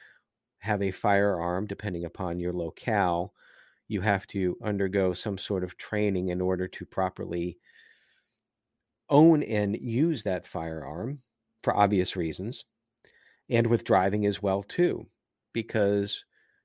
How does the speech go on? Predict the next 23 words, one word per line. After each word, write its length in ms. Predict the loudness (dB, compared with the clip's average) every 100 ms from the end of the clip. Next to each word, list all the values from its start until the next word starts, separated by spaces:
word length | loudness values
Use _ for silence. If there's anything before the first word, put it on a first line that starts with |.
| _
it's 200 | -10 -2
not 220 | 2 2
just 260 | 2 -4 -4
about 280 | 0 2 2
how 180 | 0 0
to 80 |
make 240 | 0 0 -2
car 260 | -2 -2
go 140 | -2 -4
fast 480 | -4 -4 -4 -6 -10
and 160 | -10 -8
car 220 | -8 -10
stop. 440 | -6 -4 -4 -6 _
It's 160 | -10 -4
also 320 | -4 -4 -8
how 320 | -4 -4 -4 -6
to 120 | -8
be 140 | -6
very 240 | -4 -4 -4
safe 460 | -6 -2 0 -2
in 200 | -8 -8
doing 340 | -2 0 0 -4
so. 380 | -8 -10 -10